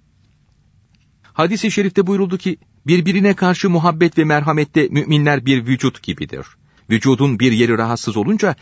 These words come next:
bütün vücut rahatsız, uykusuz kalıp onun tedavisiyle meşgul olduğu gibi Müslümanlar da birbirlerine yardıma koşmalıdır.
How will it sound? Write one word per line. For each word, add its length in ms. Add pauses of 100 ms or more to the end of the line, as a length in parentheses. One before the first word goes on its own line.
(220)
bütün 300
vücut 420 (160)
rahatsız, 680
uykusuz 560
kalıp 380 (300)
onun 260
tedavisiyle 800
meşgul 400
olduğu 380
gibi 260 (460)
Müslümanlar 600
da 120 (240)
birbirlerine 720
yardıma 440
koşmalıdır. 800